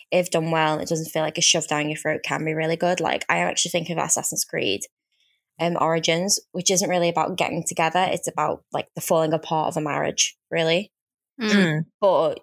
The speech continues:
Speaker 1: during the, but you, you know, you still get attached to, like, their relationship and their characters.
Speaker 2: Yeah.
Speaker 1: And I think that's, like, really, it, I think that was a good step forward for them, 'cause if you think about ultimately the kind of, like, throw,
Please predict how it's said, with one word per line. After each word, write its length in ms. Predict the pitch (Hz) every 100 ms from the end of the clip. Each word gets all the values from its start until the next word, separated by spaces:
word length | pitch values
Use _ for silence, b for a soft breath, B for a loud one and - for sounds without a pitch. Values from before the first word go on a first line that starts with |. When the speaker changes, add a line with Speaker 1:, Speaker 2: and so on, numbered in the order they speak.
| -
Speaker 1:
during 240 | 180 165
the, 80 | 160 -
but 80 | -
you, 200 | 151 165 - _
you 80 | 180
know, 80 | 170
you 160 | 160
still 180 | 170 170
get 140 | 170 -
attached 680 | - 160 - - - - - _ _ - - _
to, 100 | -
like, 360 | 147 - - _ _ _ _ _ _ -
their 140 | 160
relationship 600 | 156 151 175 175 165 - - _ _ _ _ _ -
and 100 | 170
their 80 | 156
characters. 420 | 165 160 - 165
Speaker 2:
Yeah. 120 | 185 180 - - _ _ _ B B B B -
Speaker 1:
And 100 | 185
I 80 | 185
think 180 | 233
that's, 240 | 175 - -
like, 180 | - -
really, 500 | 185 180 170 160 110 -
it, 180 | 185 - 180
I 20 |
think 200 | 208 196
that 100 | -
was 100 | 190
a 40 |
good 160 | 185 185
step 200 | - -
forward 260 | - 175 165
for 60 |
them, 200 | 165 165
'cause 260 | 165 160 -
if 120 | 165
you 80 | 170
think 260 | - 160 -
about 260 | 170 165 -
ultimately 400 | 160 - - 180
the 100 | -
kind 200 | 165 156
of, 80 |
like, 140 | - -
throw, 480 | - 160 156 156